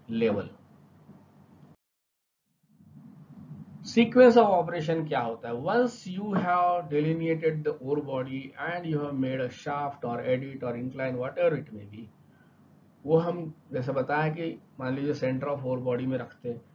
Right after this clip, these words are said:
बहुत बड़ी ore body है तो हमको हो सकता है दो तीन शाफ्ट भी रखने पड़ सके। लेकिन development ऐसा होता है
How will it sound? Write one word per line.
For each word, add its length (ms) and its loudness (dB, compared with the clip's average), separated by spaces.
बहुत 240 2
बड़ी 200 2
ore 160 4
body 400 2
है 260 0
तो 80 -8
हमको 260 -10
हो 80 -10
सकता 260 -10
है 60 -6
दो 180 -6
तीन 220 -8
शाफ्ट 260 -2
भी 120 -8
रखने 240 -4
पड़ 160 -6
सके। 480 -16
लेकिन 500 4
development 460 4
ऐसा 260 0
होता 320 0
है 280 -8